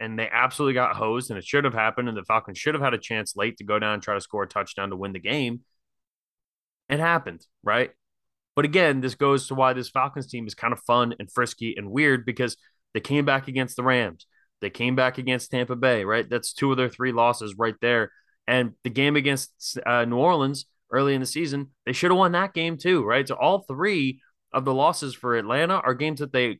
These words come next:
could have and or should have won if a couple things break differently. Falcons are not a bad football team. Arthur Smith has that team really well coached, uh, and hopefully they get, you know, Cordell back and, um,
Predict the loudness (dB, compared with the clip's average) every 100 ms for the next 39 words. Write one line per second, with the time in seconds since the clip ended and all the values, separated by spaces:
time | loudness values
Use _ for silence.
0 | -4 2 4 4 4 2 0 -2 0 -2
1 | -2 -4 0 -2 0 2 2 2 -2 -6
2 | -4 -4 -4 -6 -8 -8 -4 -4 -2 -4
3 | -6 -6 -10 -14 _ _ _ _ _ _
4 | _ _ _ 2 4 4 2 6 6 6
5 | 6 2 2 2 0 0 0 0 0 -4
6 | -2 0 2 2 2 0 -2 0 2 2
7 | 4 4 4 2 0 -2 -18 _ _ _
8 | _ _ -12 -10 -6 -4 0 0 0 -2
9 | 2 0 2 0 0 -4 -4 -2 -2 0
10 | 2 2 0 0 -2 -6 -10 -8 -8 -12
11 | -12 -10 -10 -12